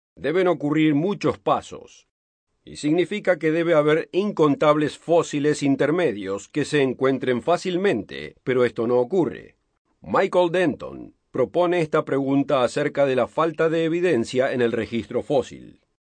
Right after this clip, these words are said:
De acuerdo a esta teoría, innumerables transiciones deberían existir. ¿Por qué no las encontramos incrustadas en la abundancia de la corteza de la Tierra? Como ejemplo,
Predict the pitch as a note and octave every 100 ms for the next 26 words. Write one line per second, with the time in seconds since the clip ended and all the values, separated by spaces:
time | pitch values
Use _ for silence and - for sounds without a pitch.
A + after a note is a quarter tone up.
0 | _ C#2+ E2+ C#3+ F#3+ F#3+ F#3 F3+ F3+ E3+
1 | D#3 D3 D3 D3+ C#3+ - E3+ G3+ F#3 E3+
2 | D#3+ D#3+ D#3+ D3+ - D#3 D#3 D3 B2 C#3+
3 | C#3 C#3 A#2+ A#2+ B2 C3 B2 B2 - A#2
4 | - D#3+ G2+ C2 - _ _ _ _ -
5 | B2+ B2 G3 F#3+ F3+ F3 D#3+ D#3 C3+ D3
6 | C#3 C3+ C3+ C3 C3 A2+ C#3+ C#3+ C3+ C3+
7 | B2+ B2 A#2+ A#2+ B2+ D3+ C#3+ D3+ C#3+ C3+
8 | B2 C3 A2+ A#2+ C#3 - C3+ C3 C#3 F#3+
9 | E3 E2+ C#2 - _ _ _ _ _ _
10 | _ _ _ _ _ _ _ _ B2+ C3
11 | C3 G#2 A#2+ - D2+ C2+ -